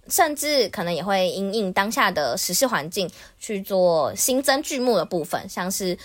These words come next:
数位性暴力就是前两年才加入剧目里面，然后这整个故事都非常有艺术治疗的疗愈感。那你看这个故事不只是看一个故事，你看到的事情是他究竟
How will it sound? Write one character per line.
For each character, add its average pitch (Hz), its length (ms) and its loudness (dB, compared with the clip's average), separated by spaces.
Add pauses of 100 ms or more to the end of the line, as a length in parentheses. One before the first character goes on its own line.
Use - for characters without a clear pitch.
(120)
数 - 160 0
位 294 80 8
性 277 140 -2
暴 226 160 6
力 190 120 0
就 185 100 -4
是 190 140 -2
前 185 200 0
两 233 200 2
年 143 160 -4
才 143 340 -4 (220)
加 202 220 4
入 226 160 0
剧 202 200 -6
目 185 200 2
里 - 180 -12
面， 127 180 -10 (240)
然 196 260 -2
后 202 540 0
这 240 400 4
整 156 240 -4
个 139 100 -4
故 262 240 0
事 208 520 -2
都 233 180 6
非 339 180 4
常 285 140 0
有 160 280 0 (220)
艺 330 140 2
术 277 240 0
治 262 180 -2
疗 147 400 4 (380)
的 170 380 2
疗 180 220 6
愈 320 100 2
感。 - 200 -2 (100)
那 240 260 2 (320)
你 202 60 -6
看 359 220 2
这 294 60 2
个 254 100 6
故 269 120 -2
事 285 140 -2
不 349 160 0
只 - 180 -2
是 240 140 4
看 190 240 0
一 165 40 -6
个 170 80 -2
故 165 200 -6
事， - 180 -6
你 185 140 -4
看 240 240 2
到 226 220 4
的 180 80 2
事 220 200 -4
情 175 240 -4
是 190 220 -4 (340)
他 220 300 2
究 240 220 4
竟 165 680 -4